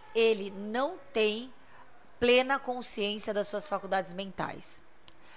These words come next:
Aí o direito penal italiano resolveu isso, que é a teoria da actio libera in causa. O que que significa? Se ele bebeu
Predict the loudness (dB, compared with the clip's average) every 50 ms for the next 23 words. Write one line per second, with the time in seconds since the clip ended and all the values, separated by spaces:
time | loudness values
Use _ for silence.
0 | -10 0 4 4 4 6 4 2 0 0 2 2 2 2 2 -2 -4 -4 -2 2
1 | 2 2 2 2 0 0 0 0 0 0 0 -2 -2 0 0 0 0 2 2 2
2 | 2 0 -2 -4 -6 0 4 4 6 8 8 8 6 6 4 2 0 0 2 2
3 | 2 4 6 6 6 6 4 4 2 0 -4 -6 -6 -6 -6 -4 0 2 4 4
4 | 2 0 -4 -4 -2 -2 -2 -2 -4 -8 -8 -8 -8 -8 -8 -8 -6 -6 -6 -6
5 | -6 -8 -8 -10 -10 -8 -10 -10 -12 -12 -14 -18 -16 -16 -16 -16 -16 -16 -16 -12
6 | -8 -2 4 4 4 6 4 2 2 2 4 4 4 4 2 0